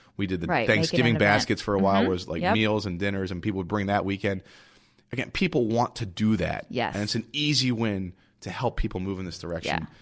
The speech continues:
Speaker 2: People
Speaker 1: And
Speaker 2: wanna participate
Speaker 1: Yeah.
Speaker 2: in something like that.
Speaker 1: And as Father Michael says, giving begets giving. So,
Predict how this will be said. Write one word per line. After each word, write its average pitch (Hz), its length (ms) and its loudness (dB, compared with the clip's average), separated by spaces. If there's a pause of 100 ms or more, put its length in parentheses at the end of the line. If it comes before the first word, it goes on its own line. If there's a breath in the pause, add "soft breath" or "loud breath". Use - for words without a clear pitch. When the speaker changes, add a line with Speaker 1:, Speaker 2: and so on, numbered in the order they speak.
Speaker 2:
People 208 200 0
Speaker 1:
And 180 80 0
Speaker 2:
wanna 156 160 2
participate 151 600 -8
Speaker 1:
Yeah. - 100 -4
Speaker 2:
in 147 100 -8
something 78 320 -8
like 76 200 -10
that. 78 260 -10 (100)
Speaker 1:
And 98 80 -4
as 90 80 -2
Father 107 200 2
Michael 98 240 0
says, 90 180 -4
giving 104 400 2
begets 85 380 -4
giving. - 340 -10
So, 92 320 2